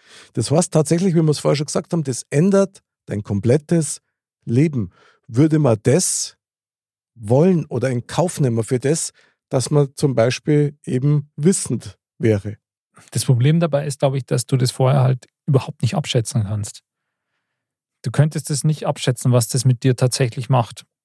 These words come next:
Speaker 2: Weil natürlich könntest du dir vielleicht sagen, okay, mache ich das oder mache ich nicht, wenn du die Möglichkeit hättest.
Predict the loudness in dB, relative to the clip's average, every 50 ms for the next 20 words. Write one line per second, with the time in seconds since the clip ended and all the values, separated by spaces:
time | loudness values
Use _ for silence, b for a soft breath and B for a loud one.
0 | _ _ _ _ _ _ _ _ _ _ -2 -2 0 0 0 -2 -2 0 0 0
1 | -2 -4 -2 -2 -2 -2 -2 -6 -6 -2 -2 -2 0 0 -2 -2 -2 -4 -6 -4
2 | -4 -6 -8 -6 -4 -4 -2 0 0 -2 -2 -4 -6 -6 -4 -4 -2 -2 0 2
3 | 2 2 0 2 2 2 2 2 2 2 4 4 4 2 -2 -4 -6 -6 -2 -2
4 | -2 0 0 0 -2 -2 -6